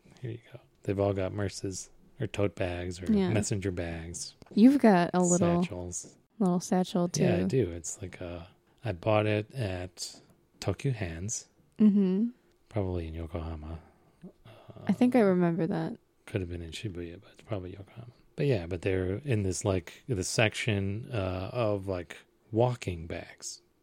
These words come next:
Speaker 1: along with, like, walking sticks and stuff.
Speaker 2: Yeah.
Speaker 1: But yeah, you've got one.
Speaker 2: I do have one.
Speaker 1: It's like a tall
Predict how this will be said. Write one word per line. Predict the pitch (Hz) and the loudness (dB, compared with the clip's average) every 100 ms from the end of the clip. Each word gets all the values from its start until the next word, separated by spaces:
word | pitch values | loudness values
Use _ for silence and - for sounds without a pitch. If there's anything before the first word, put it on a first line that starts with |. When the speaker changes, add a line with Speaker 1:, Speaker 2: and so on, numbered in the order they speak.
| - | -8
Speaker 1:
along | 95 90 85 | -4 -4 -4
with, | 82 | -8
like, | 90 82 | -8 -8
walking | 82 85 87 98 | -8 -10 -10 -14
sticks | - - - - | -12 -14 -14 -16
and | 117 | 0
stuff. | - | 4
Speaker 2:
Yeah. | 107 - - | 4 2 -8
Speaker 1:
But | 127 | -8
yeah, | 120 107 - - - | -10 -10 -18 -20 -8
you've | 139 - | -8 -4
got | 92 | -4
one. | 90 110 - _ | -4 -8 -10 _
Speaker 2:
I | 220 | 4
do | 240 294 | 8 8
have | 269 190 | 8 6
one. | 190 190 202 _ _ _ | 0 -4 -8 _ _ _
Speaker 1:
It's | - | -8
like | 98 90 | -6 -4
a | 87 85 - | -6 -8 -12
tall | - 110 101 95 95 95 90 | -6 -2 -2 -2 -2 -4 -8